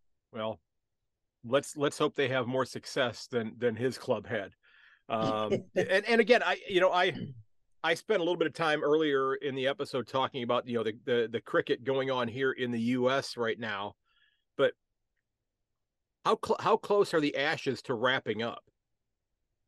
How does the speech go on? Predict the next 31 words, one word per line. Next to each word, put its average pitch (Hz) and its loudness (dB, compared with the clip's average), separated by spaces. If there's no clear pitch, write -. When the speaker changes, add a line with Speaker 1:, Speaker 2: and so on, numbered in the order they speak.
Speaker 2:
Well, 151 10
it's - -10
in 170 0
the 160 8
fourth 180 6
of 139 0
five 160 8
tests. 208 4
So 143 6
Speaker 1:
Okay. 117 4
Speaker 2:
Australia 170 10
up - 4
two 175 4
one. 190 4
And, 135 4
uh, 143 12
obviously, 156 6
if 139 0
it's 127 -2
two 170 8
all, 185 12
the 143 -2
decider 160 8
comes 151 2
down 160 8
to 147 0
the 135 -2
fifth 160 -2
test. 196 6
Speaker 1:
Mm-hmm. 110 -6
Speaker 2:
But 156 10